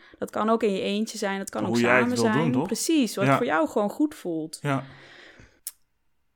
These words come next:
Speaker 1: En ik denk dat, dat ik dus altijd heel dicht bij mezelf ben kunnen blijven. Ook omdat mijn man er op een soortgelijke manier mee omging als ik.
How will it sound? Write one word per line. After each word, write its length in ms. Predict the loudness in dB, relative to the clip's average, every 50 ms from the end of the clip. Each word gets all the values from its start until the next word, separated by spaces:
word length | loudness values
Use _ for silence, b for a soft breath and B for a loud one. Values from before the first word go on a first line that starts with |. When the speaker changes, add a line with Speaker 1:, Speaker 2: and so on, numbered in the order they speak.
| _ _ _ _ _ _ _
Speaker 1:
En 200 | -4 0 0 0
ik 220 | 0 0 0 2
denk 460 | 2 4 4 4 2 2 0 -2 -6 -6
dat, 560 | -4 -2 -2 -2 -2 -2 -4 -6 -6 -6 _ _ _ _ _ _ _ _ _ _ _ _ _ _ _ _ _ _
dat 180 | 0 0 2 2
ik 60 | 2
dus 140 | 4 6 6
altijd 200 | 6 4 4 4
heel 240 | 4 4 4 4
dicht 240 | 4 2 2 2 2
bij 140 | 2 2 2
mezelf 320 | 2 2 2 2 0 0 0
ben 160 | -2 -2 -2
kunnen 240 | -2 -2 -2 -2 0
blijven. 640 | 0 0 2 2 0 -2 -2 -4 -4 -4 -4 -6 -8 _ _
Ook 400 | 6 8 8 8 6 4 -2 -8
omdat 720 | -6 -4 -4 -2 -2 -2 -2 0 0 0 -2 -4 -8 -12 -16 -20 -20 -20 _ _ _ _ _ _ _ _ _ _ _
mijn 260 | -6 -4 -2 -2 0 0 2
man 440 | 2 4 4 6 4 4 2 -4 _ _ _ _ _ _ _ _ _ _ _ _ _ _ _ _ _ _ _ _ _ _ _ _ _ _ _ _ _ _ _ _ _ _ _ _ _ _ _ _ _ _
er 220 | 0 0 2 2
op 180 | 0 0 0 2
een 140 | 2 2
soortgelijke 580 | 2 0 0 -2 -2 -2 -2 -2 -2 0 2 2
manier 340 | 2 4 4 4 4 4 4
mee 140 | 2 0 2
omging 460 | 2 4 4 4 2 2 -2 -4 -4
als 140 | -4 -6 -4
ik. 420 | -4 -4 -4 -4 -6 -14 -20 -20